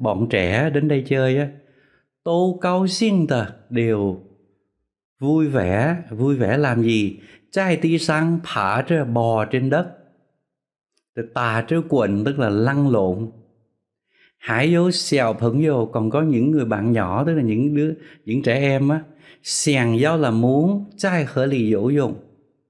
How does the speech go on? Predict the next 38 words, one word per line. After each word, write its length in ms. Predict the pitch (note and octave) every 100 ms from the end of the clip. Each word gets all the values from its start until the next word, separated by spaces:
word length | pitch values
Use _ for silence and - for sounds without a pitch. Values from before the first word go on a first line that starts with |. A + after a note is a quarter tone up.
| _ -
Chai 240 | E3+ D3+
hở 180 | B2+ B2+
lì 180 | C3 A2+
dụ 140 | A2
dụng 200 | B2+ A2+
là 100 | G#2+
bơi 500 | A2 B2+ C3 B2+ B2 - -
ở 140 | - A2+
trên 200 | C#3 C3
sông, 360 | B2+ C3+ C3+ B2+ - - -
nhưng 140 | D3+ D3
mà 80 |
ta 180 | A#2+ C#3+
hiểu 380 | C#3 A2 G2+ D3 D#3+
từ 160 | B2
hở 220 | A2 G#2+
ở 60 | B2
đây 140 | D3
nó 100 | C3+
bỏ 180 | C#3+ A#2+
trong 140 | D3 C#3+
ngoặc 160 | A#2 -
kép, 260 | D#3+ F#3+
tức 80 | -
là 140 | E3+ A2 -
con 120 | C3
sông, 320 | C3 C#3+ C#3+
nhưng 160 | C#3 C3+
mà 200 | A#2 G#2+ - - - -
là 120 | G#2+
ảo 280 | G#2+ A#2 C#3+
giác 260 | E3 F3+
do 100 | D3
mình 160 | B2+ A#2
nhìn 200 | A2+ G#2+
tranh 180 | C3+ C3
ba 120 |
D 60 | B2+